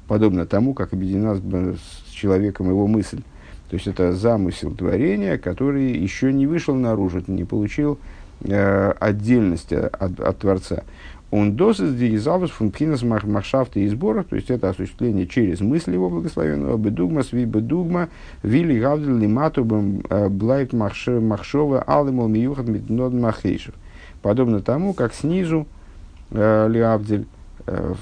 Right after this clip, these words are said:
в человеке материальном мысль всегда остаётся слитой, э, с человеком, который её думает.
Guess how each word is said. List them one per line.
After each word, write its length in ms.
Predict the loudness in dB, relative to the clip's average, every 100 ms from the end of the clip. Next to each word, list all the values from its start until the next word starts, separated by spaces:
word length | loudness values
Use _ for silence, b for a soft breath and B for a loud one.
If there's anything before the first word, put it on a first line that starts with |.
| -12
в 40 | -8
человеке 500 | -2 2 2 2 -2
материальном 760 | -4 -2 -2 0 0 0 -2 0
мысль 460 | 2 2 2 -2 -2
всегда 360 | -2 0 2
остаётся 540 | 0 0 0 0 -2 -4
слитой, 560 | 0 0 2 -2 -4 b b b b
э, 240 | -4 -2 -2
с 180 | -8
человеком, 580 | -12 2 6 6 4 0
который 440 | 0 0 0 2 0
её 560 | 0 0 2 2 0 -4
думает. 500 | 0 2 2 -2